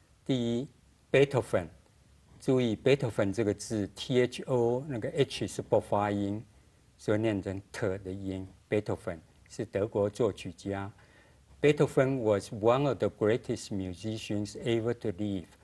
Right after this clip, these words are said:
贝多芬是有史以来最伟大的音乐家之一。Composer，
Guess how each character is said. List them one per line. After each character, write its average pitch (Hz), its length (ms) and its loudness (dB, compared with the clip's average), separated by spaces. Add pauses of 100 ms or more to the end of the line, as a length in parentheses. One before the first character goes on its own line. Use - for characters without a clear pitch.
(1000)
贝 147 140 4
多 135 260 4
芬 131 220 4
是 113 420 -2 (600)
有 110 240 0
史 104 260 -8
以 90 120 -6
来 92 380 -2 (140)
最 143 160 2
伟 90 220 0
大 104 260 -4
的 95 140 -8
音 117 280 -4
乐 110 200 0
家 98 300 -4
之 - 220 -10
一。 98 400 -8 (960)
Composer， 113 840 2